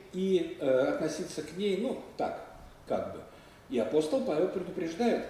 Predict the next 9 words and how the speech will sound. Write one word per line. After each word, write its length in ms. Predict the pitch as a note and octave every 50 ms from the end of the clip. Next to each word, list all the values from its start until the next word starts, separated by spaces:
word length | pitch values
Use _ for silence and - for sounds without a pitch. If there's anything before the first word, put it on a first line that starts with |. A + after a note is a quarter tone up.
| - - - - - - -
Коринфян 500 | - C#3+ C3+ D#3+ E3 D3+ - - - - - - - -
и 80 | D3 C#3+
говоря: 420 | D3 D#3 D3+ C#3+ - - - - - - - - -
"От 260 | D3 D3 C#3+ - -
того 300 | - F#3 F#3+ A3+ A#3+ A#3+
из 240 | A#3+ G#3+ F#3+ D#3+ E3
вас 260 | F#3+ G#3 G#3 G#3 -
многие 320 | F#3+ G3 G3+ F#3+ F#3 F#3+
больны 440 | F3+ E3+ F3+ F#3 F#3+ G3 G3+ G3+ G3+